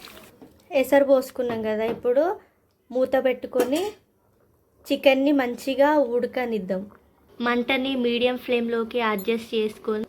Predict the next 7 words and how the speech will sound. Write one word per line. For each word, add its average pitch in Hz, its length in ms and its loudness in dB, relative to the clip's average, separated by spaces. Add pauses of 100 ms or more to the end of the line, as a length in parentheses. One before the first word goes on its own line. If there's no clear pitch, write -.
చికెన్ని 247 440 0 (160)
మంచిగా 226 520 0 (120)
ఉడకనిద్దాం. 202 640 -2 (880)
చూడుర్రి, 269 480 4 (200)
చికెన్ 277 360 -2
మంచిగా 254 400 -2 (120)
ఉడికిపోయింది. 233 720 2